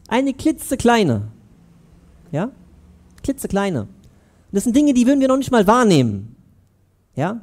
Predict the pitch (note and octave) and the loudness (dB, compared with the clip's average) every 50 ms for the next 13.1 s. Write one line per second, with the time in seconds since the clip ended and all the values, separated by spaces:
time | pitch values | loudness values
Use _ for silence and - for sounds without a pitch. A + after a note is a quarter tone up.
0 | - - E3+ - F#3 F3 G#3 A3 G#3+ G3 G3+ F#3+ G#3 G#3 F#3+ G3 F#3 A3+ B3 A#3+ | -12 -12 -10 -8 -6 -6 -6 -6 -4 -6 -4 -2 -2 -2 -2 -2 -2 0 2 2
1 | B3 B3+ C4+ C4+ C4+ _ _ _ _ _ _ _ - E3+ D#3+ F#3+ A3 G#3 - - | 2 0 -2 -6 -10 _ _ _ _ _ _ _ -6 -4 -2 -2 -4 -6 -6 -8
2 | F3 F3+ F3+ F3 F3 F3 F3+ F3 F3 - - _ _ _ _ _ - C3 D#3+ E3+ | -6 -4 -4 -2 -2 -2 -2 -4 -8 -12 -20 _ _ _ _ _ 0 2 2 2
3 | E3 D3 C3+ B2+ A#2+ A2 G#2 G2 G#2 - _ _ _ _ _ _ _ _ _ _ | 2 0 -2 -2 -4 -6 -8 -10 -12 -16 _ _ _ _ _ _ _ _ _ _
4 | _ _ _ _ _ _ _ _ _ _ _ _ _ _ _ _ _ _ _ _ | _ _ _ _ _ _ _ _ _ _ _ _ _ _ _ _ _ _ _ _
5 | - - A#2 C3+ B2 C3+ D3 D3+ - - D3 - F3 F3+ F3+ D#3 C#3 D3 D#3 C#3+ | -14 -6 -6 -4 -4 -4 -6 -6 -8 -8 -4 -2 -2 -2 -2 -2 -2 -2 -2 -2
6 | C3 C3 C3+ C3+ - B2 G#2+ A2 - - - - _ _ _ _ _ _ _ _ | -4 -6 -8 -8 -8 -8 -12 -12 -14 -16 -20 -20 _ _ _ _ _ _ _ _
7 | _ _ _ _ _ _ _ _ _ _ _ _ _ _ _ _ _ _ _ _ | _ _ _ _ _ _ _ _ _ _ _ _ _ _ _ _ _ _ _ _
8 | _ _ _ - G3 C4+ C#4+ C4+ A#3+ - - A3+ A3+ - F3+ F3+ G3 G3+ G#3 G#3 | _ _ _ -4 -4 -4 -4 -6 -6 -2 -2 -4 -2 -2 0 0 0 0 0 -2
9 | G#3 G3+ - F3+ G3+ G#3+ G#3+ - - D#3+ D#3+ D#3+ D3+ C#3+ F3 G3 G3 D#3+ A#2 G#2 | -4 -2 0 0 0 0 -4 -6 -6 -4 -4 -4 -2 0 2 2 4 2 2 0
10 | G2 - - - - _ _ _ _ _ _ _ _ _ _ _ _ _ _ _ | -4 -8 -14 -18 -18 _ _ _ _ _ _ _ _ _ _ _ _ _ _ _
11 | - C3 C3 - F3 E3+ E3 D3+ E3 D#3 - - F#3 F#3+ F#3 F3 F3 - - - | -4 -4 -4 -2 -2 -4 -2 -2 -4 -4 -2 -2 -4 -2 -2 -2 -4 -4 -10 -20
12 | - _ _ _ _ _ _ _ _ _ C3 D3 C#3 E3 G#3 G3+ G#3 - C#3+ A2+ | -20 _ _ _ _ _ _ _ _ _ -6 -2 2 4 4 4 4 2 -4 -6
13 | G#2 G#2 | -6 -8